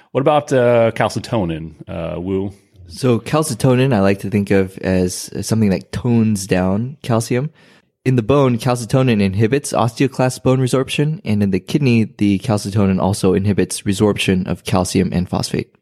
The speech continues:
Speaker 1: Yep. So a lot of feedback loops going on here. Calcium or calcitonin kind of does, you know, the opposite effect of parathyroid hormone. Important to note is that the receptor is on the osteoclast for both parathyroid hormone and calcitonin. So parathyroid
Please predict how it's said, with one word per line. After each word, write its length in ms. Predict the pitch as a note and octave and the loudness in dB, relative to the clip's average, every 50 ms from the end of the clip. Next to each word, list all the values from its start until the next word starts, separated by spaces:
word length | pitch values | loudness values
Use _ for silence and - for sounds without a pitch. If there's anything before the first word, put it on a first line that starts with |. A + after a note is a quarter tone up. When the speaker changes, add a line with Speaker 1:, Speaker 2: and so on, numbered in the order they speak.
| _ | _
Speaker 1:
Yep. 220 | A2 B2 B2+ - - | -4 -4 -4 -4 -2
So 140 | - B2 A2+ | -2 0 2
a 20 | |
lot 180 | C#3 E3+ F3+ - | 2 2 2 2
of 40 | |
feedback 420 | - D#3 C#3 B2 B2+ A#2+ A2+ - - | 0 0 0 2 2 0 0 0 -2
loops 200 | A2+ G2+ - - | -4 -4 -4 -4
going 220 | - G#2 G2+ G2+ | -2 -2 0 2
on 160 | G2 F#2+ F#2 | 2 0 0
here. 180 | F2 F#2+ F#2 F2+ | 0 0 0 0
Calcium 500 | - G#2+ G2 F#2+ - A2+ G2+ G2 G2 F#2+ | 2 0 0 0 2 0 0 0 0 -2
or 80 | G2+ F#2+ | -4 -2
calcitonin 680 | - A#2 A2 - - G#2 G2+ G2+ G2 G2 F#2 F#2+ F#2+ | -2 -2 -2 -2 -2 0 0 2 2 0 -2 -4 -4
kind 200 | - G2 G2 F#2+ | -4 -2 0 0
of 80 | G2 F#2 | 0 0
does, 160 | F2+ E2+ - | -2 -4 -6
you 140 | - F#2+ F2+ | -4 -4 -2
know, 80 | F2 | -2
the 80 | F2 F2+ | 0 0
opposite 300 | F2+ F2 - - G2+ F#2 | 0 0 -2 -4 -6 -8
effect 280 | E2 - F2+ F2 - - | -4 -2 -2 -2 -4 -4
of 60 | - | -6
parathyroid 540 | - E2+ D#2+ - F#2 F2 E2+ E2+ E2+ D#2+ - | -4 -4 -4 -2 -2 -2 -2 -2 -4 -6 -6
hormone. 400 | F2+ F2+ F2 F2+ F2 F2 F2+ - - - - - - - | -6 -6 -4 -4 -2 -4 -4 -6 -8 -12 -18 -14 -6 -2
Important 320 | A2+ G#2+ - E3 E3 D#3 | -2 0 2 0 0 2
to 60 | C#3+ C#3 | 2 4
note 300 | B2+ C3+ C3 B2+ - G#2+ | 4 4 4 2 2 0
is 100 | G2+ F2+ | 0 0
that 120 | G#2+ G2+ | 0 0
the 80 | - G2+ | 0 0
receptor 800 | F#2+ - - - D3 - - - A2+ G2+ G2 G2+ G#2+ A#2 A#2+ - | 0 0 0 0 0 0 0 0 2 2 2 2 0 -2 -4 -8
is 300 | - - G#2 G2 - - - | -6 -2 -2 -2 -2 -4 -8
on 400 | - G2 G2 G2 G2+ G2 F#2+ G2 | -8 -4 -2 0 0 0 -2 -2
the 120 | F#2+ G#2 - - | -2 -2 -2 0
osteoclast 960 | A#2+ C3 C3+ - - A2 G2 E2+ - - E2 D#2+ D#2+ F2 F2 - - - - | 0 0 0 0 0 0 0 0 0 0 0 0 0 0 -2 -6 -10 -14 -14
for 160 | - - G#2 | -8 -6 -4
both 480 | F2 D#2 - - A#2 A#2+ C3 B2 - - | -4 -4 -2 0 2 2 2 0 -2 -4
parathyroid 580 | - A#2 A2 G#2+ G2+ A#2 G#2 G2+ G2+ F#2+ E2+ | -2 0 0 2 2 2 2 2 2 0 -2
hormone 380 | F2 G2 F#2+ F#2+ F#2+ F#2 F#2 F2+ | -2 -2 -2 0 0 0 0 -2
and 260 | - - G#2 G#2 G2+ F2+ | -2 -2 -2 0 0 -2
calcitonin. 720 | - E2+ D#2+ - - - - D2 C#2 C#2 - B1+ - - - - - - - - - - - _ | -2 -4 -4 -6 -8 -12 -10 -10 -10 -10 -12 -14 -14 -16 -20 -20 -20 -20 -20 -20 -20 -20 -20 _
So 300 | - - - G2 F2+ F2+ | -12 -6 -2 0 0 0
parathyroid 440 | E2+ A#2 A2+ G#2 - A#2 A2 G2 G2 | 0 0 0 2 2 2 2 0 -2